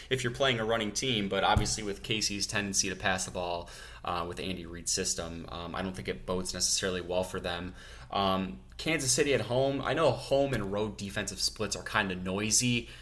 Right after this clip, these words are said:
but Kansas City's typically been better defensively at home than they have been on the road. Um, in all honesty, I kind of lean under here at forty-eight, and I like the Chiefs plus four.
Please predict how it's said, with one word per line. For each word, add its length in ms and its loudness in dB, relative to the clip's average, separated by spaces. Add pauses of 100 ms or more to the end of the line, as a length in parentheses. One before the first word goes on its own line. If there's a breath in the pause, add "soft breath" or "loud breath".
(160 loud breath)
but 440 2
Kansas 320 4
City's 280 4
typically 300 0
been 160 2
better 240 4
defensively 540 -2
at 80 -4
home 160 -4
than 100 -4
they 80 -6
have 260 -2
been 100 -6
on 120 -6
the 80 -8
road. 460 -2 (120)
Um, 380 2
in 140 -2
all 160 4
honesty, 360 2
I 60 4
kind 240 2
of 140 -2
lean 240 0
under 300 -2
here 220 -4
at 100 -8
forty-eight, 600 -2
and 100 -6
I 60 -2
like 160 -2
the 60 -10
Chiefs 340 -2
plus 320 -2
four. 440 0